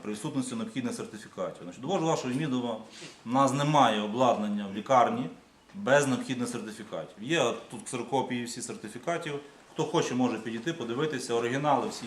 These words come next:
є, е, в Галі Гасиндич і в, е, Івана Євгеновича, бо там залежно там по рентгенузі воно йде трошки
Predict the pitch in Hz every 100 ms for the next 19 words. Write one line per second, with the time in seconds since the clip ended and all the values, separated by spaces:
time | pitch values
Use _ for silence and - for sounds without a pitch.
0 | 104 98 85 - - - - - 104 104
1 | 104 113 156 131 131 131 - 139 123 117
2 | - - 123 123 117 104 107 104 98 92
3 | 82 120 135 117 117 98 85 87 92 104
4 | 101 104 95 90 90 95 92 95 95 90
5 | 92 87 87 85 78 85 82 85 82 82